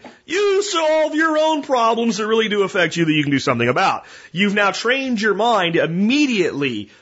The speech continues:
look at a problem as a troubleshooter and say, "How do I fix this?" So when all of a sudden you get a bill you didn't expect, instead of going, "Oh God, I don't know what to do," and taking a payday loan, you, you sit down and go, "How do I fix this?" And all of a sudden you figure out a way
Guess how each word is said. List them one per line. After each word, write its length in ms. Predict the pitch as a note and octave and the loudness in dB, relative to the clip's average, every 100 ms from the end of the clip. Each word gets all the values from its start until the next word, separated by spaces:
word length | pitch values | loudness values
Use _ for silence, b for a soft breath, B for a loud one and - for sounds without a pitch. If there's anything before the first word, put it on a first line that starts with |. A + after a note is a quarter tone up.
| b | b
look 240 | F#3+ A3+ | -2 0
at 140 | A3+ G3+ | 0 0
a 60 | |
problem 480 | - G3 F3+ F3 E3+ | 0 0 2 2 0
as 80 | D#3 | -2
a 60 | |
troubleshooter 600 | C#3+ F#3+ E3+ D3+ - C3+ | -2 0 0 0 -2 -2
and 100 | C3 | -2
say, 120 | C3+ C3 | -2 2
"How 120 | D3 | 2
do 100 | C#3 | 2
I 80 | A#2+ | 0
fix 280 | F#3 F3 | 0 -2
this?" 240 | - G#2 - B B | -2 -4 -6 B B
So 160 | - F#3 | 0 2
when 140 | G3 | 4
all 120 | B3+ | 4
of 80 | C#4+ | 2
a 40 | A3 | 2
sudden 240 | C4 G#3+ | 0 0
you 100 | G#3 | 0
get 120 | F#3+ | 0
a 40 | D3 | 2
bill 240 | A3+ D#4 | 0 2
you 140 | A#3 | 2
didn't 180 | F3 D#3 | 0 0
expect, 500 | C#3 - A#2+ D3 - B2+ B | -4 -2 0 0 -2 -10 B
instead 280 | E3 A#3 A3 | 0 2 4
of 60 | |
going, 220 | F#3+ E3+ - B - | 4 0 -2 B -10
"Oh 220 | C4+ B3 A3 | -6 -4 0
God, 320 | A#3 A3 G#3+ | 0 2 2
I 40 | |
don't 180 | G#3+ G#3 | 0 0
know 100 | G#3 | 0
what 160 | G#3 F#3 | 0 0
to 80 | |
do," 180 | F3 A#3 | 0 0
and 80 | E3+ | 0
taking 320 | E3 C3+ C3 | 0 0 0
a 80 | A#2 | -4
payday 540 | - - A#3 A3+ F3+ | -4 -2 0 2 0
loan, 340 | C3+ B2+ C#3 D#3+ B B | 2 2 2 0 B B
you, 120 | E3 G3 - | -6 -6 -6
you 140 | E3 F3 | -8 -6
sit 240 | - A3 | -2 0
down 160 | F3+ E3+ | 2 2
and 100 | D3 | 2
go, 260 | C3+ A2+ - - _ _ _ - | 2 0 -6 -20 _ _ _ -16
"How 140 | - D#3 | -2 4
do 60 | |
I 80 | D3+ | 4
fix 220 | C3+ G#2 - | 4 -2 -4
this?" 320 | - - - _ _ b b b b | -8 -10 -12 _ _ b b b b
And 140 | - | -2
all 200 | G#3+ D#4+ | 0 2
of 40 | G4 | 0
a 40 | |
sudden 300 | - E4 C4+ | 0 0 0
you 80 | A#3+ | -2
figure 420 | - D#4 E4+ D#4+ | -2 0 0 0
out 180 | D4 C#4 | 2 2
a 40 | |
way 640 | G#3+ B3+ A#3 D3 C3 C3 | 2 0 0 0 -2 -4